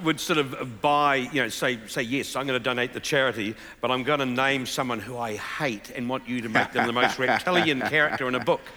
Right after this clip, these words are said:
Speaker 2: I don't think I would do that. But a friend of mine did do that once a few years, quite a few years ago. She was a Canadian sports journalist and crime writer.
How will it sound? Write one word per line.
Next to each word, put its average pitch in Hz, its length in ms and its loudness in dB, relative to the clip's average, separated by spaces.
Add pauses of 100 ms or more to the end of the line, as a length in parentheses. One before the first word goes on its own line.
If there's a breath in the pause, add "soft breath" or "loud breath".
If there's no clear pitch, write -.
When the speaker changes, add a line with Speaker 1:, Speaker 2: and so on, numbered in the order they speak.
(420 loud breath)
Speaker 2:
I 110 80 0
don't 139 240 0
think 131 220 -2
I 113 40 4
would 101 200 -4
do 107 200 -2
that. 82 240 -6 (200)
But 127 140 4
a - 20 4
friend 196 260 4
of 180 60 6
mine 131 160 6
did 127 160 4
do 117 160 4
that 101 160 2
once 101 260 -6
a 101 80 -4
few 113 220 -4
years, 101 200 -2
quite - 280 -4
a - 20 -10
few 104 140 -6
years 107 140 -2
ago. 95 180 -6
She - 160 -6
was 95 100 -6
a - 40 -16
Canadian 101 540 -4 (320 loud breath)
sports 110 400 -2
journalist 92 760 -6
and 104 220 -4
crime 104 300 -4
writer. 82 320 -8